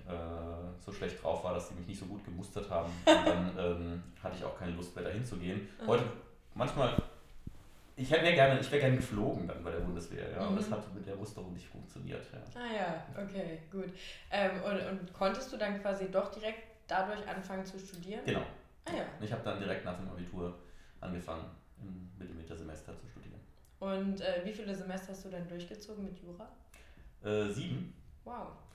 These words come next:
Speaker 2: ist schon
Speaker 1: Äh,
Speaker 2: lang.
Speaker 1: wie gesagt, ich war ja dann, also nach achten, nach achten oder neunten Semester wär das erste Examen dran gewesen. Ich
Speaker 2: Mhm.
Speaker 1: hatte auch alle Scheine. Ähm,
Speaker 2: Mhm.
Speaker 1: es war halt die Frage, mach ich jetzt das, äh, das Rep, die
Speaker 2: Mhm.
Speaker 1: Vorbereitung zum Examen, oder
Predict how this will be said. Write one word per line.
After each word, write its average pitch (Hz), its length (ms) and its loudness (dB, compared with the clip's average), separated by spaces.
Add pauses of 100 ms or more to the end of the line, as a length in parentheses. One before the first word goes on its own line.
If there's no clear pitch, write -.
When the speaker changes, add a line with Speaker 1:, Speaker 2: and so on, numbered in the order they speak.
(180)
Speaker 2:
ist - 100 -18
schon 98 100 -4
Speaker 1:
Äh, - 100 0
Speaker 2:
lang. 180 100 -4 (140)
Speaker 1:
wie 110 100 -2
gesagt, 107 200 0
ich 101 60 -6
war 101 80 2
ja 98 120 2
dann, 95 280 -2
also 95 120 -4
nach 92 140 -2
achten, 104 560 -6
nach - 220 -10
achten - 240 -8
oder 95 100 -2
neunten 101 220 -2
Semester 98 400 -2 (280)
wär 95 120 -2
das 92 100 -4
erste 95 260 -4
Examen 98 380 4
dran 104 220 0
gewesen. 104 340 -2
Ich - 60 -6
Speaker 2:
Mhm. - 40 -4
Speaker 1:
hatte 113 120 -4
auch 90 80 -6
alle 95 140 -4
Scheine. 98 380 -2 (560)
Ähm, 95 340 0
Speaker 2:
Mhm. 95 100 -2
Speaker 1:
es - 120 -10
war 92 400 2
halt 101 120 -6
die 92 60 -4
Frage, 95 360 4
mach 92 200 0
ich 107 120 -6
jetzt 92 120 -6
das, - 340 -8
äh, 90 320 -6
das 92 180 -6
Rep, - 220 2 (460)
die 196 60 -8
Speaker 2:
Mhm. - 60 -4
Speaker 1:
Vorbereitung 104 560 2
zum 98 300 -6
Examen, 123 600 0 (180)
oder 110 380 2